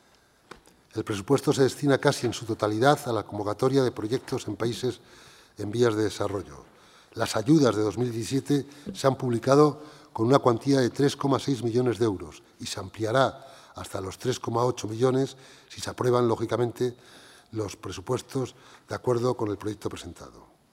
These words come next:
Una parte de los fondos de cooperación, ciento cuarenta y cinco mil euros, se desti-, se dedica a la ayuda humanitaria y de emergencia.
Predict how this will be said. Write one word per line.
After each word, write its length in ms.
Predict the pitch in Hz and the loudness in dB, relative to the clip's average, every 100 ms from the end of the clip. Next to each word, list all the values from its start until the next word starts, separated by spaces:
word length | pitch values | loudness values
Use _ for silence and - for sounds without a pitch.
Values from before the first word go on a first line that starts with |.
| _ _ _ _ - - - - _ _ - | _ _ _ _ -20 -20 -20 -20 _ _ 2
Una 200 | 147 151 | 6 10
parte 240 | 175 170 | 8 8
de 60 | 123 | 2
los 120 | 104 | 2
fondos 280 | - 131 123 | 0 0 0
de 80 | 117 | 2
cooperación, 500 | 120 120 147 156 151 | 2 2 2 2 2
ciento 300 | 123 120 113 | -4 -2 0
cuarenta 260 | 110 107 | 0 -2
y 20 | |
cinco 240 | 95 107 107 | -6 -6 -2
mil 140 | 120 | 4
euros, 400 | 143 139 147 - | 4 4 0 -4
se 80 | - | -6
desti-, 320 | 104 - - - | -6 -8 -18 -18
se 180 | - 110 | -10 -8
dedica 460 | 110 139 139 139 - - - - - - | -6 -2 0 0 -4 -20 -20 -20 -20 -8
a 80 | |
la 80 | 107 | -4
ayuda 220 | 110 131 | 0 4
humanitaria 500 | 131 127 117 131 135 | 4 4 2 2 4
y 60 | 135 | 2
de 60 | 113 | 2
emergencia. 560 | 107 - 101 - - | -2 -4 -8 -12 -16